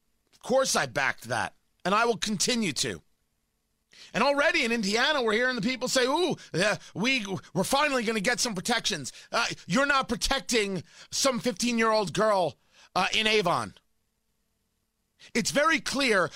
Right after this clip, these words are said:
by being okay with these things, you don't give a damn about the fifteen-year-old girl in Avon or anywhere else. Somebody has to care about these kids. All of them, and accept the fact that there are rules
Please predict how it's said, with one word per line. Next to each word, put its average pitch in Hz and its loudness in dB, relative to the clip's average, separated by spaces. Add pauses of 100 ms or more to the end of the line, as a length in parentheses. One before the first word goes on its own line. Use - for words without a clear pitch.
by 220 0
being 240 -2
okay 269 0
with 262 -4
these 170 -2
things, 110 -4 (180)
you 254 2
don't 294 2
give 226 0
a 175 -4 (100)
damn 320 2
about 170 -2
the - -12
fifteen-year-old 180 -2
girl 180 2
in 170 -4
Avon 190 0 (180)
or 226 -2 (100)
anywhere 311 2
else. - -2 (1500)
Somebody 175 -6
has 190 0
to - -6
care 208 0
about 180 0
these 113 -2
kids. - -6 (920)
All 240 2
of 180 -4
them, 104 -6 (300)
and 175 -2
accept 185 -2
the 202 -6
fact 208 -4
that 185 -6
there 180 0
are 156 0
rules 233 -2